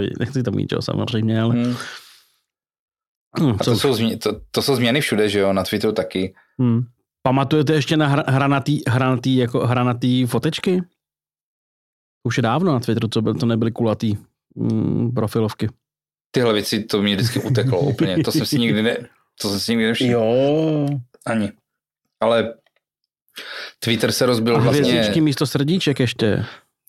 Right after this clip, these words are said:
Speaker 2: Byly hvězdičky? Byly
Speaker 1: Byly
Speaker 2: hvězdičky,
Speaker 1: hvězdičky, no.
Speaker 2: ano. Ano, ano.
Speaker 1: Pak se řešilo, že když jako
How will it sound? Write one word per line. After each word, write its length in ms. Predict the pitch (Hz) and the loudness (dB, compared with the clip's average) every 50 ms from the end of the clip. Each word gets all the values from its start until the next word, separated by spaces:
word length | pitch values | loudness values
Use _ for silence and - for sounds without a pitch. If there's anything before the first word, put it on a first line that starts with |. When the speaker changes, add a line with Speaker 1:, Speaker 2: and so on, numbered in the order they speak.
| 110 - - - _ - | -18 -18 -18 -18 _ -6
Speaker 2:
Byly 560 | 98 98 98 95 107 113 113 113 113 110 104 | -2 0 0 2 2 4 4 4 4 4 4
hvězdičky? 1200 | 101 104 104 101 110 110 110 - - - - - - - _ _ - - 139 143 175 202 220 226 247 247 - - - - _ _ _ _ _ - | 4 4 2 2 0 -4 -6 -4 -4 -4 -4 -6 -8 -12 _ _ -4 -2 0 0 2 2 0 0 -2 -4 -8 -16 -20 -20 _ _ _ _ _ -4
Byly 180 | 107 107 - | -2 0 2
Speaker 1:
Byly 140 | 143 175 165 | 4 4 4
Speaker 2:
hvězdičky, 420 | 151 151 139 143 185 - - - - | 4 4 4 2 2 0 0 2 2
Speaker 1:
hvězdičky, 40 | |
no. 60 | 113 113 | 4 4
Speaker 2:
ano. 300 | - 170 151 123 120 - - _ _ - | 4 2 2 0 -2 -4 -10 _ _ -4
Ano, 360 | 90 95 113 139 131 101 95 | -2 0 2 2 0 0 0
ano. 260 | 98 117 127 120 98 - _ _ _ _ _ _ _ - - - - | 0 0 0 -2 -4 -6 _ _ _ _ _ _ _ -14 -12 -6 -4
Speaker 1:
Pak 120 | 139 131 | -2 0
se 80 | - 160 | 0 0
řešilo, 360 | 147 156 139 - 165 165 156 | 0 2 2 2 2 2 4
že 80 | 143 147 | 4 2
když 200 | 147 156 135 - | 2 2 2 0
jako 300 | 151 - 170 165 127 | 0 2 0 0 0